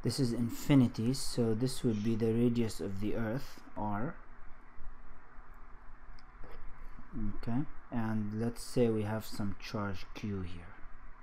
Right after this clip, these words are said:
on the surface of the Earth. Okay, uh, right.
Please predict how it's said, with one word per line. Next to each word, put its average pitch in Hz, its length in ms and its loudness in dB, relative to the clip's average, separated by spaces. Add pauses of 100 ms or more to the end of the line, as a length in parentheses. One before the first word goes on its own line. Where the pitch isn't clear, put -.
(2000)
on 113 160 4
the 101 100 2
surface - 460 0
of 92 200 -4
the 101 140 -2
Earth. - 340 -4 (800)
Okay, 117 480 6 (260)
uh, 104 580 4 (2250)
right. 117 240 2